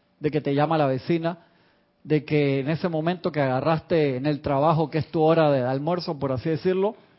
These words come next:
y tú almorzaste rápido antes o después y decides agarrar en tu cubículo tranquilamente, en un espacio a sentarte en forma pacífica, no necesariamente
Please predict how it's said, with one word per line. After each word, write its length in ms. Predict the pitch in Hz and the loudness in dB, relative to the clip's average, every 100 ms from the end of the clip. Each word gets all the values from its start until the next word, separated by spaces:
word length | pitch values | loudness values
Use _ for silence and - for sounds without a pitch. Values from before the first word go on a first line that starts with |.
| - | -10
y 100 | 143 | -10
tú 400 | - 165 156 143 | -2 0 2 2
almorzaste 540 | 135 139 131 175 - 139 | 2 -2 -2 -2 0 0
rápido 440 | 156 151 160 151 | 0 0 0 2
antes 280 | 156 151 147 | 0 -2 -2
o 100 | 131 | -2
después 380 | 127 160 175 151 | -2 2 4 4
y 200 | 139 - - _ - | 0 -4 -18 _ -6
decides 360 | 143 - 175 | -4 0 2
agarrar 580 | 170 143 143 165 170 170 _ - | 2 0 2 4 2 0 _ -12
en 160 | 147 | -6
tu 160 | 160 135 | -6 -4
cubículo 580 | 151 151 196 185 190 165 | -2 0 0 0 0 0
tranquilamente, 880 | 143 135 180 170 170 175 151 185 - _ _ _ _ _ _ _ - | -4 -2 0 0 0 -4 -4 -6 -6 _ _ _ _ _ _ _ -8
en 80 | 165 | -2
un 160 | 151 165 | 0 0
espacio 380 | - 185 208 | 4 4 4
a 20 | 165 | -2
sentarte 540 | 147 135 175 170 175 | -4 2 2 2 -2
en 100 | 147 | -2
forma 480 | 110 170 165 160 147 | 0 0 2 0 0
pacífica, 560 | 151 - 220 226 165 | -2 -2 -4 -2 -2
no 140 | 143 160 | -2 -4
necesariamente 720 | 151 156 156 170 156 147 | -4 -4 -4 -4 -2 -4